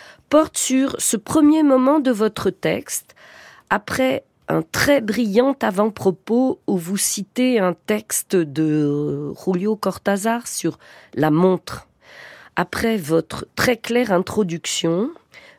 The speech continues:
vous en venez dans un premier chapitre intitulé « Des choses et des objets, une dignité non partagée »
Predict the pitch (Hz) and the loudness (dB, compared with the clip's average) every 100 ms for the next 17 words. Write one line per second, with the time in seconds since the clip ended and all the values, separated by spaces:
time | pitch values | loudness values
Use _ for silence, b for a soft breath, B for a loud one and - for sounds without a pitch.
0 | - 170 220 269 240 247 214 190 180 170 | -12 -6 2 2 2 2 2 2 0 -2
1 | 139 139 143 151 - 254 254 262 - 214 | -2 -2 -4 -4 0 2 2 2 0 -4
2 | 208 220 196 - - 208 196 202 - 202 | -4 -6 -6 -8 -4 -4 -2 -8 -4 -2
3 | 190 175 151 151 165 - 269 269 202 170 | 0 -2 -2 -2 0 0 0 0 0 0
4 | 175 160 196 165 156 185 175 165 - 180 | -2 0 -2 -2 -2 0 -2 -4 -2 -2
5 | 180 139 180 240 240 233 - 220 175 165 | 0 -2 0 2 2 0 -2 -2 0 2
6 | 233 294 - 208 - 185 165 151 165 240 | 2 2 -2 -8 -6 -6 -4 -4 -4 -6